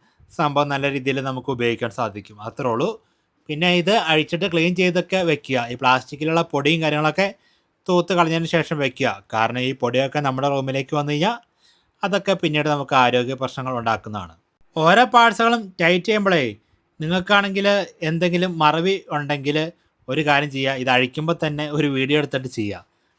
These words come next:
അപ്പോൾ ഇത് എവിടെയൊക്കെ എങ്ങനെയൊക്കെ സെറ്റ് ചെയ്യാം എന്നുള്ള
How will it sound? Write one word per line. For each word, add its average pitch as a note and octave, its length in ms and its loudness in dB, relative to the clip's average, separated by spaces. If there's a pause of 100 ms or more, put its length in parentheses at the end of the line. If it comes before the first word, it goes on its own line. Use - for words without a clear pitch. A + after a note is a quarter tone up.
അപ്പോൾ D3 300 2
ഇത് C#3 80 0 (100)
എവിടെയൊക്കെ D#3+ 520 0 (400)
എങ്ങനെയൊക്കെ D3 500 0
സെറ്റ് C#3 220 -4
ചെയ്യാം C#3+ 220 0 (340)
എന്നുള്ള C3+ 240 -2